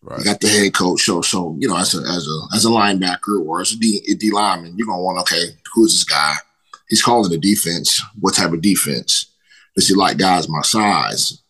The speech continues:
Speaker 2: Will they, will I fit into this scheme? So I really feel like it's very, very important. I think offensively, if you know the head coach is the offensive play caller,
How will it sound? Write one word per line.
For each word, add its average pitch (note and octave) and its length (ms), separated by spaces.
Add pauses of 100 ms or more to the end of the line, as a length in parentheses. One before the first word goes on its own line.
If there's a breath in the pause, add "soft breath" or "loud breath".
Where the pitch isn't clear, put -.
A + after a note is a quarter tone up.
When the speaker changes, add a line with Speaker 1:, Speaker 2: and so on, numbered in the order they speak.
Speaker 2:
Will F2 140
they, F2+ 80 (100)
will F2 100
I E2+ 100
fit - 200
into E2 180
this D#2+ 160
scheme? A2 320
So G2 140
I A2 40
really G#2 260
feel F#2+ 340
like E2+ 320
it's E2+ 220
very, F#2+ 280 (220)
very G2+ 320
important. A2 480
I - 420
think G#3+ 160
offensively, G#2+ 960
if G2+ 180
you A2 100
know F#2 120
the F2+ 80
head G2+ 220
coach G#2 260
is F2+ 160
the F2+ 80
offensive - 400
play G#2 200
caller, F#2 420